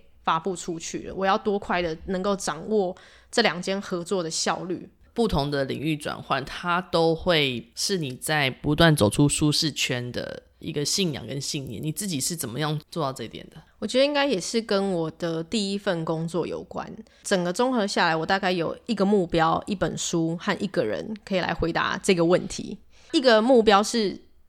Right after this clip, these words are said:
Speaker 1: 来自于刚才前面说的第一份工作，因为你就是从无到有的完成这件事情，所以我永远会问：今天来了这个专案，如果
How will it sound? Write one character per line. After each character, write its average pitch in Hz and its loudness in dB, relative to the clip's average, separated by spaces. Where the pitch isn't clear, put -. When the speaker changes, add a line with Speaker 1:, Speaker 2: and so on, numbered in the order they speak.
Speaker 1:
来 185 0
自 233 -2
于 185 2
刚 196 4
才 185 4
前 185 -2
面 175 0
说 170 0
的 - -
第 196 -2
一 208 -2
份 185 0
工 165 0
作， 165 -2
因 190 0
为 214 4
你 180 2
就 185 -2
是 196 -2
从 165 -4
无 160 -6
到 170 2
有 - -6
的 - -6
完 170 -2
成 180 0
这 180 -2
件 180 -2
事 175 -6
情， - -8
所 214 0
以 208 4
我 190 2
永 175 0
远 175 -2
会 190 0
问： 190 0
今 214 0
天 214 0
来 175 0
了 180 2
这 196 0
个 185 2
专 175 0
案， 165 0
如 180 0
果 190 2